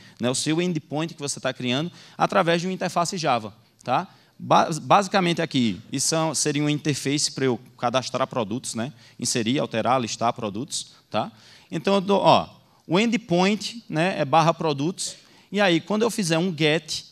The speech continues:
no meu servidor, não sei se todos estão familiarizados com a A P I rest, né? Mas, bem, a A P I rest vai utilizar os métodos do H T T P, do próprio H T T P,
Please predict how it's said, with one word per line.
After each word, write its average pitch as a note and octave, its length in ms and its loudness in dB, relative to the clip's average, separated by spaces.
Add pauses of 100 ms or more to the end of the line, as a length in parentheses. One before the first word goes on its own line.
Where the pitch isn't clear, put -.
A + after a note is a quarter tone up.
(100)
no C#3+ 120 -4
meu C#3+ 120 -2
servidor, C3+ 560 -4 (320)
não D#3 100 -8
sei D#3 160 -4
se D3 140 -8
todos C3 400 -6
estão C3 180 -8
familiarizados A#2+ 720 -2
com - 100 -8
a A2+ 40 -4
A G#2+ 40 -4
P A2+ 120 -6
I A2 80 -4
rest, G#2+ 480 -10
né? A#2 160 -12 (320)
Mas, C#3+ 140 -2
bem, A#2+ 200 -2 (160)
a - 80 -2
A B2 40 -2
P E3 100 -2
I E3+ 80 2
rest C#3 340 0
vai D3+ 140 0
utilizar C#3 500 -2
os B2 80 -4
métodos C3 360 -4
do B2 120 -4
H C3 220 2
T C3 100 -10
T B2+ 140 -8
P, B2 260 -2
do A#2 160 -10
próprio D3+ 300 -2
H C3 140 -2
T A#2 100 -18
T B2+ 100 -10
P, D3 260 -6